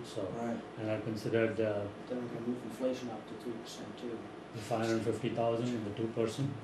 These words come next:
Speaker 2: Oh, four.
Speaker 1: And what happens is, this is the best case scenario.
Speaker 2: Right.
Speaker 1: So in the best case scenario, this is the expenses and the revenue, so you start,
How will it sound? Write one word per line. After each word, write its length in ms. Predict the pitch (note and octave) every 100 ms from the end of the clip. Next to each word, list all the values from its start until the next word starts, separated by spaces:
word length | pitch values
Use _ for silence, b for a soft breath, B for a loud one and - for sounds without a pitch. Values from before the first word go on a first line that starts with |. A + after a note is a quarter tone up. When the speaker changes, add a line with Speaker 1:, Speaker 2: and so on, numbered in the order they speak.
| -
Speaker 2:
Oh, 40 |
four. 360 | - - C#3 A#2+
Speaker 1:
And 120 | G#2+
what 160 | A2+ A#2+
happens 480 | C#3+ - B2+ G#2 G2+
is, 280 | G#2 - - - - - - - - - - - - - - - B2+
this 160 | B2+ C3+
is 100 | A2+
the 80 | A2+
best 300 | A#2 A2+ -
case 200 | B2 -
scenario. 360 | A2+ A2+ B2+ C#3+ - -
Speaker 2:
Right. 200 | B2 A#2+ A2 - -
Speaker 1:
So 80 | A2+
in 120 | A2
the 60 | C3
best 200 | C3 -
case 220 | B2+ A#2+
scenario, 380 | B2+ C3 B2 A2+
this 240 | A#2 A#2
is 100 | A2
the 80 | A2+
expenses 720 | G#2+ - A2+ A2 G#2 - - - - - - - - - - - - - - - - - A#2
and 180 | A2+ G#2+
the 60 |
revenue, 420 | G#2 A2 A#2+ C3 C3+
so 140 | B2+
you 160 | A2 G#2+
start, 300 | - A#2